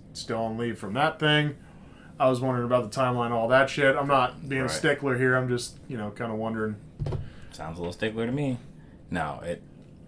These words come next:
Speaker 2: yeah, it's
Speaker 1: Just, you know,
Speaker 2: the
Speaker 1: I got
Speaker 2: cars
Speaker 1: some
Speaker 2: definitely
Speaker 1: questions
Speaker 2: look
Speaker 1: as well.
Speaker 2: like regular ass cars in his dream, like his,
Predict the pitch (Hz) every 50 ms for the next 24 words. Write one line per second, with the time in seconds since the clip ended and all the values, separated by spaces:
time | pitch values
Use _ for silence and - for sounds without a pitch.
0 | - - - 156 - - - - - - - - - - - - - - - -
1 | 226 208 - - - 262 226 185 190 190 196 147 143 131 - - 117 113 117 113
2 | 107 98 98 101 - - 98 90 87 - - - - - - - - - - -
3 | - - - 87 90 92 87 87 87 85 82 82 80 78 78 78 - - - -
4 | - - - - - - - - 82 76 69 67 73 - - - - - - -
5 | - - - 82 76 73 78 73 76 - - - - - - - 85 82 80 73
6 | 73 76 78 76 73 - 73 -